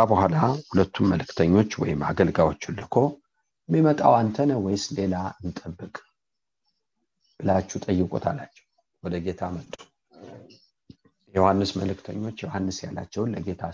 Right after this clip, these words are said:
ሲናገሩ ጌታ ለዕውሮች ማየት፣ ለአንካሶች እግር ታምር አደረገ። ይህን የምታዩትን ሂዱና ለመጥምቁ ዮሐንስ፣ ለዮሐንስ ንገሩት፣ በቃል የማይሰናከል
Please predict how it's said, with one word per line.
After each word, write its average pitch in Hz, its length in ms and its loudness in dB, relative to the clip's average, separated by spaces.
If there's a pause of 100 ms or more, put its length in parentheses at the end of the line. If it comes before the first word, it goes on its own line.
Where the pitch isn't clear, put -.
(260)
ሲናገሩ 95 540 -4 (1400)
ጌታ 95 260 -8
ለዕውሮች 95 520 -2
ማየት፣ 95 320 -6 (880)
ለአንካሶች 92 580 -6
እግር 92 280 -4 (720)
ታምር 135 360 2
አደረገ። 90 460 -4 (460)
ይህን 110 180 -2
የምታዩትን 110 680 -4 (600)
ሂዱና 87 300 0 (240)
ለመጥምቁ - 440 -10
ዮሐንስ፣ - 360 -10
ለዮሐንስ 90 600 -2
ንገሩት፣ - 400 -10 (880)
በቃል 104 320 0
የማይሰናከል 98 840 -6